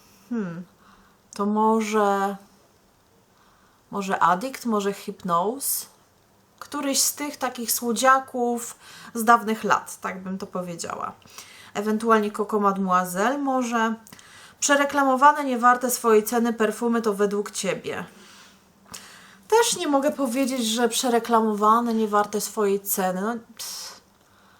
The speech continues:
Hmm. Też ciężko, ciężko powiedzieć. Nie znam takich. Niedoceniony zapach, który jest tani, a pachnie drogo. No to seria Alvernum. Ona pachnie drogo,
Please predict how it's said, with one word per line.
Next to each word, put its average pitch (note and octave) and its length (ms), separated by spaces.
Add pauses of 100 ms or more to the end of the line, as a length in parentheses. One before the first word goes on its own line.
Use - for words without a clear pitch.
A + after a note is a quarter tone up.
(640)
Hmm. F3+ 420 (540)
Też B3+ 240
ciężko, A3 440
ciężko G3 380
powiedzieć. F3 760 (1400)
Nie G4+ 80
znam F#3+ 240
takich. E3 540 (1080)
Niedoceniony D4 600
zapach, C4+ 360
który A#3+ 240
jest A3+ 220
tani, C4 400
a G#3+ 120
pachnie A3 440
drogo. F3 460
No A3+ 140
to B3+ 240
seria B3+ 420
Alvernum. G3+ 1000
Ona A3+ 340
pachnie G#3 380
drogo, A#3+ 640